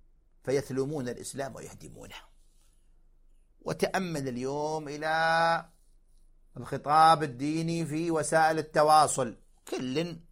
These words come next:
يخرج ويتكلم، المهندس والمقاول والطباخ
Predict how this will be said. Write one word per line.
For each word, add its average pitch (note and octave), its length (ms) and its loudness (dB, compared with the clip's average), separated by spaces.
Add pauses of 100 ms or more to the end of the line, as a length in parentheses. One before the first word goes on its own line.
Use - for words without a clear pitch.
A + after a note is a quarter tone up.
(1500)
يخرج F3+ 460 2
ويتكلم، C#3+ 680 0 (960)
المهندس C3 840 -2 (500)
والمقاول B2+ 880 6 (1200)
والطباخ C#3+ 1800 8